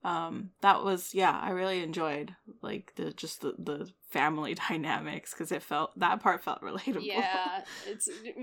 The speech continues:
Speaker 2: we've had, would think a lot of people have had tense dinners <laughs> like that. I mean, I don't have, I've never had a situation where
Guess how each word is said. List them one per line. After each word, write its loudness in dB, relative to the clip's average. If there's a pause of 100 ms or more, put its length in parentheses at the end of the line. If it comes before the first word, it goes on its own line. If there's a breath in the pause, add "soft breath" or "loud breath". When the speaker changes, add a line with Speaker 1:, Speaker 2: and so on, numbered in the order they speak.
Speaker 2:
we've 2
had, 12 (400)
would 4
think -2
a 2
lot 4
of -6
people -6
have -4
had 4
tense -4
dinners 4
<laughs> -
like 8
that. 12 (560 loud breath)
I 12
mean, 4
I 8
don't 0 (480)
have, 6 (100)
I've 8
never 4
had 8
a 4
situation 2
where 2